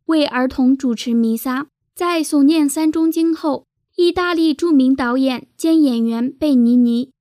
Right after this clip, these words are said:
将以独白表演结束这一届的世界儿童节。在昨日举行的记者会上，圣爱智德团体主席因帕利亚佐讲话时强调了和平的主题，解释说，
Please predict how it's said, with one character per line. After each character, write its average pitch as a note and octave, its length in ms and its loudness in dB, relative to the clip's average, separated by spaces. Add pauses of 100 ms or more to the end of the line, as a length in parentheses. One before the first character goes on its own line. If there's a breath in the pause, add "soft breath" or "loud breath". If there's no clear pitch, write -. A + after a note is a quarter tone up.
(120)
将 F#4+ 240 0
以 D#4+ 160 2
独 C4+ 180 0
白 C4 220 0
表 C4 220 -2
演 C4+ 240 0
结 A#3 180 -2
束 C4 240 -2
这 C4+ 220 0
一 A3+ 160 0
届 C4 200 0
的 B3 160 -6
世 - 240 -4
界 A#3+ 200 0
儿 A3 160 -2
童 A#3 240 0
节。 A3 340 -2 (320)
在 E4+ 260 -2
昨 C4+ 280 2
日 D#4 180 2
举 B3 160 -2
行 A#3+ 260 0
的 C4 200 0
记 D4+ 200 0
者 A#3+ 160 0
会 B3+ 240 -2
上， B3 300 -2 (240)
圣 G4 280 -2
爱 F#4 180 -2
智 F4 200 -2
德 C4 200 0
团 C4 240 -2
体 C4+ 180 0
主 B3 220 -2
席 A#3 460 -4 (180)
因 F4+ 200 0
帕 F#4 300 -6
利 D#4+ 160 2
亚 E4 180 -2
佐 B3+ 440 -4
讲 B3+ 240 -4
话 D#4 180 -2
时 C4 220 -4
强 A#3+ 280 -4
调 C#4+ 220 -2
了 A#3+ 160 -2
和 B3 260 -6
平 B3 220 0
的 B3 140 0
主 A#3+ 200 -4
题， A#3 440 -6 (260)
解 B3+ 220 2
释 C#4 180 0
说， C#4+ 360 -2